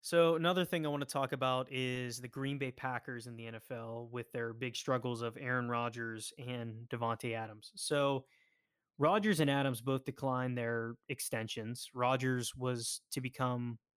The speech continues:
the highest paid quarterback in the N F L on a two-year extension, and he declined that. And Adams decided to decline his extension as well, considering the fact that he was also supposed to be being paid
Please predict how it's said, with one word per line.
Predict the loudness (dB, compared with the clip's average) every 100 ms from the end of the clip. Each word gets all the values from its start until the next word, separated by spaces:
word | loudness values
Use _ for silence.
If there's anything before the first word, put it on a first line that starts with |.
| -12
the | -6 -4 0
highest | 2 4 4 2
paid | 0 0
quarterback | 0 0 2 2 0 -2
in | 0 2
the | 4
N | 2
F | 0
L | -4 -2 -4 -6 _ _ _ _
on | -6
a | -4
two-year | 0 2 2 2 0
extension, | -4 -6 -6 -6 -6
and | -6
he | -6
declined | -8 -6 -6 -6 -8
that. | -12 -14 _ _ _ _ _ _ _ _ _ -2
And | 0 0
Adams | 2 4 4 2 -2 -8
decided | -4 -2 -2 -4
to | -10
decline | -12 -10 -8 -8 -4
his | 0 0 0
extension | -8 -6 -6 -6 -8
as | -8 0
well, | 2 4 2 -4 _ _ _ _ _ _ -6
considering | 0 2 4 4
the | 4
fact | 2 0 0
that | -2
he | 0
was | 2
also | 2 2 -2
supposed | -2 -2 -2 -2
to |
be | -4 -4 -4 -8 _ _ _
being | -2 -2 -2
paid | 0 2 2 0